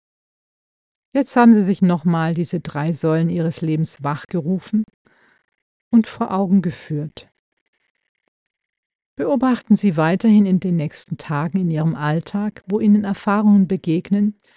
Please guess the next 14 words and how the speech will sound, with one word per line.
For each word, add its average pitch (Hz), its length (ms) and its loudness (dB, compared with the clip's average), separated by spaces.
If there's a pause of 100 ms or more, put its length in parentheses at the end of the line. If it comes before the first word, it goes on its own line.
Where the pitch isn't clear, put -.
(420)
die 214 80 8
mit 220 320 8
den 190 160 6
Säulen 170 380 2
Ihres 180 320 -2
Lebens 165 280 0
in 175 140 0
Verbindung 202 560 4
stehen 165 520 -2 (460)
und 202 340 4
diese 202 280 4
klugen 220 580 2
Weisheiten 165 800 -2
bestätigen. 175 920 -6